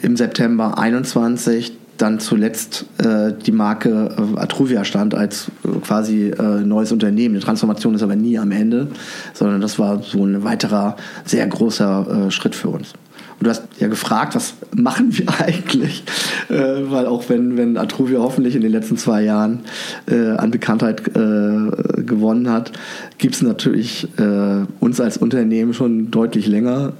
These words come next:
nämlich, äh, zuletzt als, äh, Fiducia und G A D. Äh, für diejenigen, die so aus dem Banken-Finance-Bereich kommen, ist das, sind wir sicherlich ein bekannter Player, aber für andere wahrscheinlich auch eher weniger. Also was macht Atruvia?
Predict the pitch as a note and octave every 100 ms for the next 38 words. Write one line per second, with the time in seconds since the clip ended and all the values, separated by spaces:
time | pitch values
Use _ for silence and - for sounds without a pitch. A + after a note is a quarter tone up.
0 | - A2 G#2+ G#2+ G#2+ - A2 G#2 G2+ G#2
1 | - - G#2 G#2+ A2 F#2+ - A2 G#2 A2+
2 | A#2 A#2 A#2 A2 G#2+ G#2 G#2 G2+ G2 G#2+
3 | A2+ C#3+ - - - - - - - A2
4 | G#2 G2+ G#2 G#2 - A#2 G#2+ G#2 A2+ A2
5 | A2+ A2 G#2 G#2 A2 G#2 G#2+ G#2+ G2 G#2
6 | G#2 G#2 - G#2+ G2+ G2+ - A2 G#2+ G2
7 | - - G#2 - - - A2+ G#2+ G2+ G#2
8 | A2 G2+ G#2 G#2 G#2+ G#2 G2 - G#2+ A2+
9 | - - - - - - F#3+ G#2+ - -
10 | A#2 A2+ G#2+ G#2+ G#2 A2 A2+ G2+ G#2 G#2
11 | G2 A2 C#3 B2+ A2 G#2+ G#2+ G#2+ G#2+ -
12 | - - C3+ C#3+ B2+ A#2+ B2+